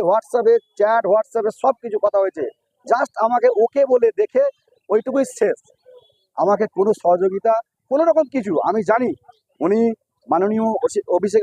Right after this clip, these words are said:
বন্দ্যোপাধ্যায়ের জন্য উনি বড় বড় কথা বলেন। আমি ক্ষুদ্র একজন বিজেপির কর্মী, ক্ষুদ্র। আমার কথাটা ভারতীয় জনতা পার্টির নেতা নেত্রীরা যারা শুনছেন, আমি একজন ক্ষুদ্র নে-, ক্ষুদ্র কর্মী বিজেপি,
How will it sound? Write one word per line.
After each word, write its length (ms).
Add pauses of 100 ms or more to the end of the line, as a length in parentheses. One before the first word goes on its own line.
বন্দ্যোপাধ্যায়ের 640
জন্য 160
উনি 300
বড় 180
বড় 220
কথা 180
বলেন। 200 (840)
আমি 180
ক্ষুদ্র 480 (180)
একজন 260 (460)
বিজেপির 400 (220)
কর্মী, 240
ক্ষুদ্র। 400 (1040)
আমার 220 (100)
কথাটা 320 (140)
ভারতীয় 340
জনতা 260
পার্টির 300 (800)
নেতা 360
নেত্রীরা 360
যারা 220
শুনছেন, 420 (640)
আমি 180
একজন 160
ক্ষুদ্র 480 (1000)
নে-, 200 (140)
ক্ষুদ্র 420
কর্মী 380
বিজেপি, 340